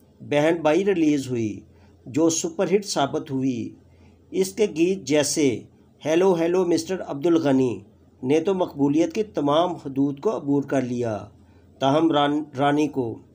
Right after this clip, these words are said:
बामे अरूज पर पहुंचाने वाली फिल्म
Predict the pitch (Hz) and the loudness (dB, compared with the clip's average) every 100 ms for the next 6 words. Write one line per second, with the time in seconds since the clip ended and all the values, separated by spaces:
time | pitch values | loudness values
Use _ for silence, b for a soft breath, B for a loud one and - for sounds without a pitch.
0 | _ - 117 127 156 185 185 165 170 165 | _ -20 -6 0 2 2 2 4 2 2
1 | 202 196 165 160 143 151 151 151 160 160 | -4 -2 -2 0 0 0 0 -2 -4 0
2 | 151 127 | 2 0